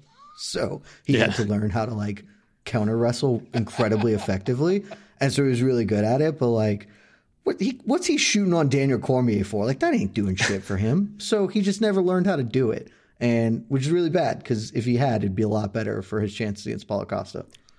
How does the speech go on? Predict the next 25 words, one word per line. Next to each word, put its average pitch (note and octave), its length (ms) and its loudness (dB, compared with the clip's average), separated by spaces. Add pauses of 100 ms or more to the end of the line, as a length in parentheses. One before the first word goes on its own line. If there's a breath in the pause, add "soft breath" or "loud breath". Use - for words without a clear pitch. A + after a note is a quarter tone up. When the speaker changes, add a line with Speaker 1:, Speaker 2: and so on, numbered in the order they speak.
(160 soft breath)
Speaker 2:
Yeah, - 220 2
either D3+ 180 2
way, G#2 220 4
I'm, G2 280 4
I'm G2+ 220 2
pretty A2 200 2
stoked F2+ 280 0
for F2+ 80 -4
this E2 160 -6
main E2 160 -2
event. D#2+ 320 -6
Uh, F2 240 4
I F#2 140 4
think F#2+ 180 2
it's F2 80 0
gonna F#2 160 2
be E2+ 100 2
fireworks, E2+ 720 0
uh, E2+ 240 4
for A2 160 0
as F2+ 140 0
long F#2+ 240 4
as E2+ 100 2
it E2+ 80 2
lasts. E2+ 640 2